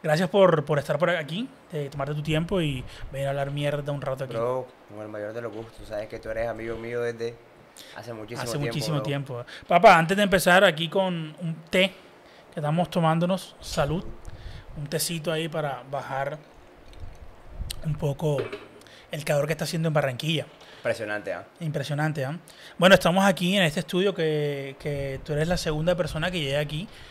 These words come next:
Speaker 1: a hablar un poco, pues, de su vida, de tu trayectoria, todo lo que has hecho. Y como te decía ahorita en el intro, me parece, pues, para mí interesante este mundo. De verdad no conozco mucho de esto, lo sigo, digamos, a nivel amateur y todo esto,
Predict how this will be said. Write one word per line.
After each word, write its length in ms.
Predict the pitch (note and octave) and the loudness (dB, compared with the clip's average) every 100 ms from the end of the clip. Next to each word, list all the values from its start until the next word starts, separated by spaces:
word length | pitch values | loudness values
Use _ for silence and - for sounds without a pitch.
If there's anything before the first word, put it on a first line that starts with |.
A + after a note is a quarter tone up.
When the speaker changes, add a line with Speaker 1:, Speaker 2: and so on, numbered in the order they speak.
| - | -14
Speaker 1:
a 120 | - C3 | -6 -4
hablar 220 | C3+ C3 | -2 -4
un 100 | C#3+ | -2
poco, 480 | D#3+ D3+ E3 D#3 D3 | -2 0 2 2 2
pues, 140 | D3 | -2
de 100 | C3+ | 0
su 180 | C3 D3 | -2 0
vida, 460 | C#3 D#3 E3+ D#3+ D#3 | 0 4 6 6 6
de 100 | C#3+ | 4
tu 120 | C3+ | -2
trayectoria, 600 | D3 C3+ B2 - D3+ D#3 | -2 -2 -2 2 4 4
todo 140 | D3 C#3 | 4 4
lo 100 | D3 | 4
que 80 | D3 | 4
has 80 | C#3 | 4
hecho. 300 | D3+ D3 F#3+ - - - | 2 0 -6 -6 -16 -2
Y 100 | D#3+ | 2
como 220 | E3+ D#3 | 4 2
te 80 | D#3 | 2
decía 260 | D3 C3 D3+ | 0 0 -2
ahorita 160 | D#3+ | 2
en 60 | F#3+ | 4
el 80 | F3 | 4
intro, 280 | D#3+ E3 F3+ | 2 0 0
me 120 | E3 | 0
parece, 880 | D3+ C3+ B2+ - E3 E3+ E3 D#3 C3 - - - - - - | -2 -2 -2 -2 2 4 6 4 2 -8 -20 -20 -20 -20 -12
pues, 180 | - C#3+ | -4 -4
para 260 | - C#3+ C#3 | 0 2 2
mí 160 | C3+ | 0
interesante 600 | D3+ D3+ E3+ D3+ D#3 D#3 | 0 0 0 2 -2 -2
este 160 | D#3+ F3 | -4 -2
mundo. 420 | D#3 E3+ E3+ F3 D#3+ | 0 0 0 -4 0
De 80 | D3+ | 2
verdad 220 | D3+ D3+ | 4 6
no 200 | F3 F#3 | 6 8
conozco 320 | F#3+ F#3 G3+ | 8 6 6
mucho 340 | F#3 G3 - | 4 4 6
de 140 | F3+ F3+ | 8 8
esto, 280 | F3+ - G#3+ - - - | 6 0 -4 -6 -12 -6
lo 280 | D#3 D#3+ D3+ | 4 4 4
sigo, 440 | - F3 F3+ G3 | 4 6 8 8
digamos, 380 | F3+ D#3+ E3 F3+ | 8 6 4 4
a 80 | E3+ | 4
nivel 300 | D#3 D3 D#3 | 4 4 4
amateur 580 | D#3+ D3 D3+ D3+ D3+ | 2 2 2 2 2
y 120 | D3 C#3 | 0 -2
todo 260 | C#3+ D3 | -2 0
esto, 340 | D3 C#3 - | 0 -2 -6